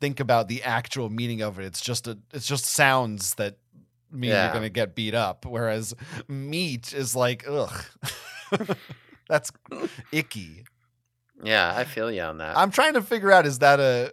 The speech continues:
Speaker 1: was that slang or was, or was that, was that them trying to do a Joss Whedon and invent a slang? Or is this like a,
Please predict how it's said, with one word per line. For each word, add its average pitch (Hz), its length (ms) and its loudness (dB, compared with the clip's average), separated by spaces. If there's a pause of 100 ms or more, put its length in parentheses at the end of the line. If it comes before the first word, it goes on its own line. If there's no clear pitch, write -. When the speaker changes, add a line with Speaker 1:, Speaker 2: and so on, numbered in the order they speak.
Speaker 1:
was 147 240 -2
that 160 240 2
slang 135 720 0
or 131 160 -2
was, 131 200 -4
or 147 40 -4
was 123 160 -2
that, 135 220 4 (380)
was 139 120 -4
that 156 200 4 (300)
them 143 220 6
trying 135 320 2
to 135 80 -4
do 131 200 -4
a 123 40 -2
Joss 117 380 0
Whedon 123 380 -4
and 117 160 -6
invent 113 400 -2
a 120 60 -2
slang? 117 720 -2
Or 107 280 -6
is 110 140 -8
this 117 160 -6
like 113 160 -6
a, 101 200 -6